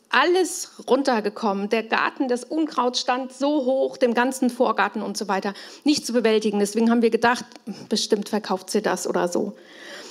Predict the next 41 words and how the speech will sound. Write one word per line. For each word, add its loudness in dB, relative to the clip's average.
Was 2
hat 2
sie 2
gemacht? 2
Die 4
hat -2
jeden 2
Tag, 0
war 2
die 0
im 2
Garten, -2
wenn 4
nicht -2
grad -2
in 0
den -2
Strömen 2
geregnet 0
hat. -4
Und 4
hat 0
so 4
eine 4
klitzekleine 2
Ecke 0
nach 0
der 0
anderen 2
hat -4
sie 0
in 0
Ordnung -2
gebracht. -4
Und 4
jetzt, 2
der 4
ganze 4
Vorgarten 2
ist -4
ordentlich. -4